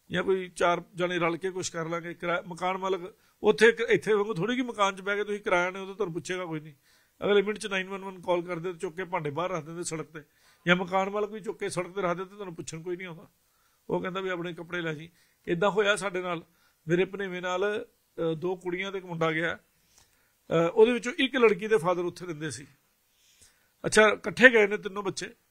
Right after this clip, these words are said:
ਜਾਣ ਤੋਂ ਬਾਅਦ ਉਹਦਾ ਫਾਦਰ ਏਅਰਪੋਰਟ ਤੋਂ ਲੈਣ ਆਇਆ, ਤਿੰਨੋਂ ਬੱਚੇ ਉਹਨਾਂ ਦੇ ਘਰ ਗਏ ਨੇ। ਉਹ ਸੁੱਤਾ ਪਿਆ ਸੀ, ਰਾਤ ਦਾ ਜੈਟ ਲੈਗ ਸੀ। ਸਵੇਰੇ ਉੱਠ ਕੇ ਵੇਖਿਆ ਵੀ ਘਰ 'ਚ ਕੋਈ ਵੀ ਨਹੀਂ। ਤੇ ਉਹਨਾਂ ਨੇ ਕਿਹਾ ਵੀ "ਭਾਜੀ ਬ੍ਰੇਕਫਾਸਟ?" ਕਹਿੰਦੇ "ਅਸੀਂ ਤੇ ਬਾਹਰੋਂ ਕਰ ਰਹੇ ਹਾਂ।"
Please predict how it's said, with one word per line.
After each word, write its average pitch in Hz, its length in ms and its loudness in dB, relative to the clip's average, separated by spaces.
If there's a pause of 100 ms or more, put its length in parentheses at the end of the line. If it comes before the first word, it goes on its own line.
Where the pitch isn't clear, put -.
(140)
ਜਾਣ 175 260 2
ਤੋਂ 196 100 0
ਬਾਅਦ 190 240 2
ਉਹਦਾ 196 200 -6
ਫਾਦਰ 170 360 -4 (280)
ਏਅਰਪੋਰਟ 180 300 -4
ਤੋਂ 190 120 -6
ਲੈਣ 160 220 -2
ਆਇਆ, 160 220 -16 (720)
ਤਿੰਨੋਂ 214 220 4
ਬੱਚੇ 214 200 6
ਉਹਨਾਂ 196 140 -2
ਦੇ 196 80 -4
ਘਰ 196 200 2
ਗਏ 147 200 -4
ਨੇ। 143 160 -20 (600)
ਉਹ 180 60 -2
ਸੁੱਤਾ 214 300 2
ਪਿਆ 214 180 4
ਸੀ, 208 140 -6
ਰਾਤ 185 180 6
ਦਾ 190 120 -4
ਜੈਟ 175 240 0
ਲੈਗ 190 200 -2
ਸੀ। 180 260 -6 (420)
ਸਵੇਰੇ 202 200 10
ਉੱਠ 214 100 8
ਕੇ 226 100 -6
ਵੇਖਿਆ 202 240 -2
ਵੀ 233 80 -8
ਘਰ 240 160 0
'ਚ 175 80 -14
ਕੋਈ 170 160 2
ਵੀ 151 60 -4
ਨਹੀਂ। 139 140 -14 (1160)
ਤੇ 160 680 0
ਉਹਨਾਂ 196 220 -6
ਨੇ 208 80 -6
ਕਿਹਾ 202 180 2
ਵੀ 220 300 -4
"ਭਾਜੀ 208 380 -6
ਬ੍ਰੇਕਫਾਸਟ?" 185 800 -2
ਕਹਿੰਦੇ 190 320 0
"ਅਸੀਂ 190 120 2
ਤੇ 220 60 -6
ਬਾਹਰੋਂ 196 260 0
ਕਰ 175 140 0
ਰਹੇ 185 180 0
ਹਾਂ।" 185 80 -6